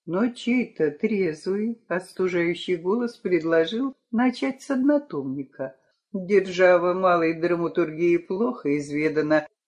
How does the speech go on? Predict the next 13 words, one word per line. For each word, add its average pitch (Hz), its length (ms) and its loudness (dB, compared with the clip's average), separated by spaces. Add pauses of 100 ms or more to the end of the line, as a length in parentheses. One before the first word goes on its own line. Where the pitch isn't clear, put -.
и 285 120 4
трудно 262 500 6
предугадать, 285 920 2 (280)
какое 302 500 4
впечатление 277 920 2
произведёт 180 840 2 (220)
собранная 190 800 2
воедино 175 920 0
одноактная 185 960 0
несметь. 147 680 -4 (440)
Но 294 260 2
случилось 277 840 0
непредвиденное. 180 1120 -4